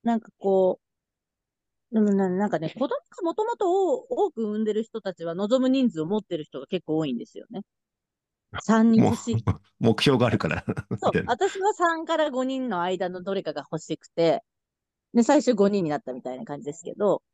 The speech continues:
Speaker 1: そうやってこう、
Speaker 2: うんうん。
Speaker 1: 子供の人数を具体イメージしてる人は結構元々多く産んでる方が多くて。
Speaker 2: うんうん。
Speaker 1: どちらかというと、二人とか産んでて、あの、「え、三人目は？」って言ったら、「うーん、まあ別に今はいい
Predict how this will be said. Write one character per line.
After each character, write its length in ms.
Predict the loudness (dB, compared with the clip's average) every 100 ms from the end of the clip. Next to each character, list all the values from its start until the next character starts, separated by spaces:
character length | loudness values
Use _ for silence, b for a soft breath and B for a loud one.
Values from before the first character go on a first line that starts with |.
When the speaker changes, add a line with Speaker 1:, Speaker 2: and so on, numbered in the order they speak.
| _ _
Speaker 1:
そ 100 | 0
う 20 | 2
や 60 |
っ 20 |
て 20 | 4
こ 80 |
う、 20 | 4
Speaker 2:
う 40 |
ん 160 | 2 -2
う 20 |
ん。 40 |
Speaker 1:
子 120 | -4 -2
供 180 | 0
の 100 | 2
人 200 | 4 4
数 80 | 4
を 60 | 4
具 160 | 4
体 180 | 4 4
イ 60 | 2
メ 140 | 0
ー 60 | -2
ジ 160 | -2
し 60 | 0
て 120 | 0
る 100 | 0
人 180 | 0 -2
は 80 | -4
結 120 | -2
構 100 | 0
元 240 | 2 2 0
々 420 | 0 0 -2 -6 _ -2
多 180 | 0 0
く 300 | -4 -8 -10 _ _
産 120 | -4 -2
ん 60 |
で 80 | 0
る 80 | 0
方 220 | -2 -4
が 100 | -6
多 100 | -10
く 20 | _
て。 200 | -14 -14 _ _ _ _ _ -8
Speaker 2:
う 60 |
ん 20 | -6
う 20 |
ん。 260 | -4 -6 -8 _ _ _ -2
Speaker 1:
ど 140 | 0
ち 100 | 0
ら 80 | 0
か 120 | -2
と 100 | 0
い 100 | 0
う 60 | -2
と、 380 | -2 2 2 0 _ _ -18
二 200 | -6 -2
人 80 | 0
と 100 | 0
か 120 | 0
産 100 | -2
ん 60 | -4
で 120 | -6
て、 320 | -2 -2 -2 _ _ b _ _ _ _ _ -2
あ 140 | 0
の、 480 | 2 2 4 2 2 2
「え、 80 |
三 220 | 0 -4 -4
人 140 | -4
目 120 | -4
は？」 140 | -2 -4
っ 20 |
て 60 | -4
言 140 | -10 -8
っ 20 |
た 120 | -8 -6
ら、 160 | -6
「う 20 | -4
ー 40 |
ん、 640 | -4 -2 -2 -2 -4 -2
ま 80 | 0
あ 40 | 2
別 200 | 0 -2
に 100 | -2
今 200 | 0 0
は 140 | 0
い 160 | -2
い 60 | -6